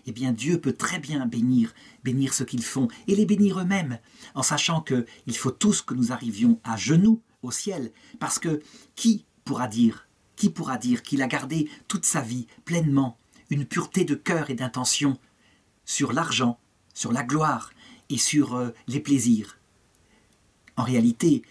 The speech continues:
comme on le voit lors de la séance avec la femme adultère dans l'Évangile, ils partirent tous et aucun ne lui jeta une pierre,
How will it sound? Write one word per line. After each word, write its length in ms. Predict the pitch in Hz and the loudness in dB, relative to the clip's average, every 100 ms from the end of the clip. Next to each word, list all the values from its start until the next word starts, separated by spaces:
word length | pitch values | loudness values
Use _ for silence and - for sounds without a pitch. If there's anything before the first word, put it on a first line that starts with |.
| _ | _
comme 180 | - 123 | 0 4
on 60 | |
le 60 | 120 | 4
voit 200 | 123 139 | 2 -2
lors 160 | 127 104 | -2 -2
de 80 | |
la 100 | 113 | -2
séance 460 | 110 131 120 131 - | 0 2 2 2 -2
avec 220 | 113 113 | -4 -8
la 80 | 113 | -8
femme 200 | - 117 | -2 0
adultère 540 | 110 117 113 175 156 | 2 2 2 0 -2
dans 100 | 120 | 2
l'Évangile, 560 | 113 113 123 120 160 127 - - - _ _ - | 4 4 4 2 0 -4 -6 -20 -20 _ _ -6
ils 140 | 135 | -4
partirent 440 | - 165 - - - | -2 -4 -6 -10 -2
tous 500 | 226 214 - - - _ - | 2 2 0 -4 -10 _ -4
et 80 | 156 | 0
aucun 340 | 190 - 208 | 0 2 2
ne 100 | 175 | 2
lui 120 | 147 | 2
jeta 300 | 151 160 151 | 0 -2 -2
une 160 | 131 113 | 0 0
pierre, 440 | - 156 160 - | 0 -2 -2 -8